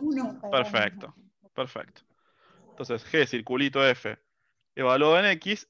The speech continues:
Speaker 2: es la función X al cuadrado menos uno. ¿Sí? ¿Por qué? Bueno, porque G de X es X menos uno.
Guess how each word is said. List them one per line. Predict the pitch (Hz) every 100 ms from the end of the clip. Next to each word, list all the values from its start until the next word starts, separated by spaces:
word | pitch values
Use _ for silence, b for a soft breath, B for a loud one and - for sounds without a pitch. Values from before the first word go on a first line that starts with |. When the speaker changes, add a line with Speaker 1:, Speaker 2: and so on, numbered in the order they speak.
| -
Speaker 2:
es | 160
la | 151
función | 143 165 175 196 156 190 - _ _ _ _ _ _ _ _ _ _ - b b b _ _
X | 151 143 139 131
al | 127
cuadrado | 135 147 139 131 - _ _ _ _ _ _ -
menos | 135 131 110 -
uno. | 95 - _ _ _ _ _ _ _
¿Sí? | - 151 214 _ _ _ _ _ _ _ _ _ _
¿Por | 143 151
qué? | 254 190
Bueno, | 170 120
porque | 117 131
G | - 208
de | 196
X | 202 - 233 - _ _
es | 143 -
X | 139 131
menos | 120 113 -
uno. | 117 98 -